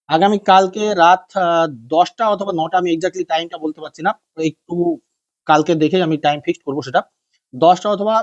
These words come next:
নটার সময় তোমাদের একটা মক টেস্ট নেওয়া হবে, লাইভ মক টেস্ট। ওকে, আজকে আমি, উম, টাইমটা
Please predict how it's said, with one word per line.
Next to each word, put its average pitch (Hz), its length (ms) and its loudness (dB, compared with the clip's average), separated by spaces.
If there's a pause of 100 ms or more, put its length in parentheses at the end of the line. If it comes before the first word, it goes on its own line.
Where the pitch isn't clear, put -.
(140)
নটার 180 280 -6
সময় 165 240 -4 (440)
তোমাদের 170 320 2
একটা 226 180 -6 (760)
মক 165 300 2
টেস্ট 202 180 -2
নেওয়া 127 140 -4
হবে, 127 160 0
লাইভ 175 220 4
মক 123 180 -10
টেস্ট। 107 160 -16 (640)
ওকে, 180 180 -2 (500)
আজকে 165 300 2
আমি, 208 120 2 (180)
উম, 156 140 -12 (360)
টাইমটা 185 420 2